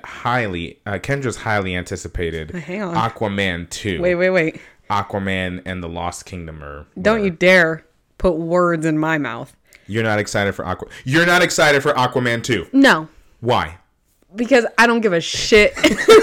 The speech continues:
Speaker 2: I, the first Aquaman, you know what it was? Decent. I'm not, ooh, on the edge of my seat waiting for the second one. I forgot that,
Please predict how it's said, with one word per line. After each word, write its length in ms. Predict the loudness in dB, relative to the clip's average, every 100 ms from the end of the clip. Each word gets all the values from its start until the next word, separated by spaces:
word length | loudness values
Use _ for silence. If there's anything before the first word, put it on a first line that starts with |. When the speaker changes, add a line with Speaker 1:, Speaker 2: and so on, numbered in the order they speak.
| 8 4 -8 -14 -12 2
Speaker 2:
I, 440 | 6 8 8 4 2
the 220 | 0 2
first 260 | 4 4 6
Aquaman, 500 | 2 2 2 4 2
you 60 |
know 100 | 2
what 100 | 2
it 80 | 2
was? 360 | 2 0 -2 _ _ _ _ _ _ _
Decent. 480 | -6 -4 -8 -12 -14 _ _ _ _ _ _ -10 4
I'm 200 | 4 6
not, 240 | 4 2 -2
ooh, 200 | -4 2
on 140 | 2 4
the 100 | 2
edge 140 | 0
of 60 | 0
my 120 | -2
seat 280 | -2 -4 -4
waiting 320 | 2 2 2
for 100 | -2
the 80 | -2
second 220 | -2 0
one. 120 | -2 0
I 120 | 0
forgot 420 | 0 0 2 2
that, 120 | -2